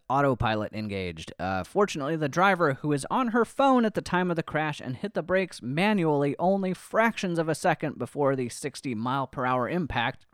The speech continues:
only has a broken foot, which really demonstrates how stout the Model S is at withstanding crashes. Uh, unfortunately, what she crashed into was another freaking fire truck.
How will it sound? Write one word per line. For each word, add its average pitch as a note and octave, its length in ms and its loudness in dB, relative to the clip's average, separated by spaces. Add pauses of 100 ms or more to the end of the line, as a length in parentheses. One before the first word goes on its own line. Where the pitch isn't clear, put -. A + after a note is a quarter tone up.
(440)
only A3 300 -2
has G#3+ 200 -4
a G#3 60 -6
broken G3+ 340 -4
foot, - 260 0 (580)
which - 260 -8
really C4+ 220 0
demonstrates D#3 560 0
how B2+ 140 2
stout C#3+ 440 -2
the A2+ 200 -4
Model B2 340 -2
S C3+ 240 -4
is G2 180 -8
at F#2+ 140 -8
withstanding G2 480 -8
crashes. G2 500 -8 (720)
Uh, C3 80 -6
unfortunately, F3+ 600 2
what D#3 160 0
she D3+ 100 -4
crashed D#3 380 -2
into F#3 360 2
was D#3+ 240 0
another G3+ 320 2
freaking B3+ 540 0
fire - 480 6
truck. C3+ 440 2